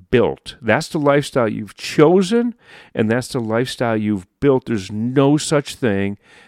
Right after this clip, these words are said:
as a morning person or a night person, a night owl. That is created. That is not internal. You are not born with that. There's no gene that says that. There's no,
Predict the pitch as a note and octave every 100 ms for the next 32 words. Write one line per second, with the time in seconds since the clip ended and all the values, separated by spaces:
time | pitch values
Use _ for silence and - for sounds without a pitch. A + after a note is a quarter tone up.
0 | _ - G2 F#2 F#2+ - G#2+ F#2 F2 F#2
1 | A2+ A#2+ G#2 D#2+ - D2+ C#2 - C2 C2
2 | _ _ _ _ _ _ B2 G2+ G2 F2+
3 | F2 F2 F#2+ A2+ - - C#2 - - -
4 | - F2 F2 F#2+ A#2 F2+ E2 C#2 C#2 -
5 | _ - - - _ _ _ _ G#2 F#2+
6 | G2+ A#2 C#3 _ A2+ G2 G2 F2+ - -
7 | - A2 G2 F#2+ F#2 D2 C2 - _ _
8 | G#2+ F#2 F#2 F2 F#2+ G2+ G2+ G2 F#2+ _
9 | _ _ _ - G2+ F#2 - F#2+ F#2 F#2
10 | F#2 F2+ F#2+ F2+ _ - F2+ F#2 F#2 F2+
11 | - F2+ - F#2 G2+ F#2+ - F2+ F2+ F2+
12 | E2 D#2 D#2 _ - _ - F#2+ - -
13 | E2+ E2 E2 - C#2 C#2 - G#2 F#2+ A2
14 | G2+